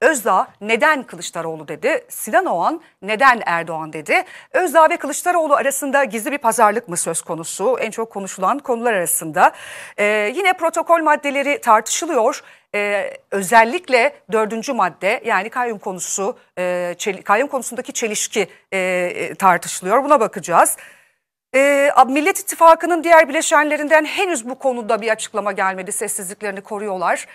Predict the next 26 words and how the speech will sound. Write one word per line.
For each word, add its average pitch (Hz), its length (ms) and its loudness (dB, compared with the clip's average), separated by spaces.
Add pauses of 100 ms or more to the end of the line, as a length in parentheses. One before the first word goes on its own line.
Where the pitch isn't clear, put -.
(240)
Ee, 190 160 -4
keza 208 400 -2
H 185 160 -4
D 190 100 -2
P 202 200 -6
ve 233 100 -4
Y 196 180 -6
S 202 220 -4
P 214 220 -4
kanadından 160 540 -8
da 233 100 -6
bir 240 300 -12
açıklama 185 520 -4 (320)
gelmedi. 214 560 4 (540)
Tüm 523 240 0
bu 302 100 -2
dengeler 240 680 4
milliyetçi 247 520 -4
seçmeni 226 540 -4
ikinci 254 420 -10
tur - 500 -10
seçiminin 247 480 -6
merkezine 233 540 -2
mi 170 120 -10
koyuyor 170 420 -10
ve 208 120 2